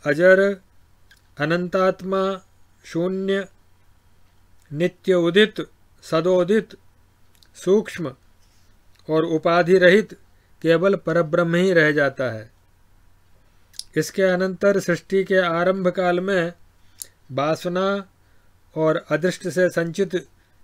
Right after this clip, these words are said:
जीव की अविद्या के कारण से और इस आत्मा का ज्ञान मात्र स्वभाव होने से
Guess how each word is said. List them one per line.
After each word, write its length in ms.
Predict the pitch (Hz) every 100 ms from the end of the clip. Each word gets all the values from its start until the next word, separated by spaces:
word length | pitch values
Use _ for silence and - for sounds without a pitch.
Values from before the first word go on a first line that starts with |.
| -
जीव 360 | 127 147 180 180
की 180 | 190 190
अविद्या 520 | 156 165 156 185 185
के 200 | 170 180
कारण 380 | 175 160 180 185
से 360 | 185 156 147 - _ _ _ _ _ - _ - _
और 220 | 151 165 170
इस 160 | 160
आत्मा 520 | 185 147 160 170 180
का 200 | 175 180
ज्ञान 320 | 170 156 170 175
मात्र 460 | 185 190 185 175
स्वभाव 480 | 160 165 151 170 170
होने 300 | 156 175 190
से 280 | 170 147